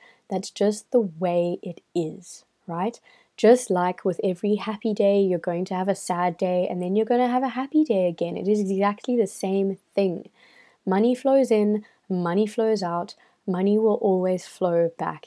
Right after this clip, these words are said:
in again. And if I created it once, if I created that twelve to fifteen thousand rand once, I can create it again and again and again and again, and I can double it and I can triple it.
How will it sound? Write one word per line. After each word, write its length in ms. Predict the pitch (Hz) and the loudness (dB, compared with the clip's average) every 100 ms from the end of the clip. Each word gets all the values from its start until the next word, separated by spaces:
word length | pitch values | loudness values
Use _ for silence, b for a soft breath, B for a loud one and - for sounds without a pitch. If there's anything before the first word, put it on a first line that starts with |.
| - | -10
in 320 | 190 170 156 - | -6 -6 -6 -10
again. 600 | 180 _ - 175 175 170 b b b | -14 _ -10 -8 -10 -14 b b b
And 100 | 196 | 0
if 160 | 196 196 | 0 -2
I 80 | 185 | -6
created 600 | - 196 185 175 - 247 | -2 2 2 2 0 -2
it 180 | 302 - | -2 -4
once, 720 | 170 175 160 277 - - - _ _ _ - | -2 -2 -2 -4 -6 -16 -20 _ _ _ -6
if 140 | 185 | -2
I 120 | 202 185 | 0 -2
created 800 | - 196 180 170 196 - 247 | -2 -2 2 2 2 0 0
that 220 | 208 196 - | 0 -2 -4
twelve 280 | - 180 175 | -2 -2 -2
to 100 | 196 | -6
fifteen 360 | 190 - 185 | -6 -4 -4
thousand 340 | 180 175 180 175 | -2 -2 -4 -6
rand 280 | 175 175 | -6 -6
once, 640 | 170 160 165 175 247 - - _ b b b | -8 -6 -4 -4 -6 -8 -20 _ b b b
I 200 | 190 208 | -2 -2
can 220 | 214 208 | 0 -4
create 480 | 202 220 196 180 - | 0 2 2 0 0
it 160 | 180 - | -4 -2
again 440 | 185 156 190 190 208 | -4 -2 0 0 0
and 120 | 240 | -2
again 360 | 208 180 170 | 0 -2 -4
and 160 | 180 180 | -4 -6
again 360 | 175 - 170 175 | -6 -6 -6 -4
and 100 | 190 | -4
again, 380 | 190 - 165 165 | -4 -4 -6 -6
and 160 | - 175 | -6 -6
I 80 | |
can 200 | 165 175 | -6 -8
double 300 | 165 170 180 | -4 -2 0
it 160 | 196 202 | 0 -2
and 140 | 196 | -6
I 80 | 170 | -8
can 200 | 160 170 | -8 -10
triple 400 | - - 170 - | -8 -8 -6 -6
it. 220 | - - | -8 -12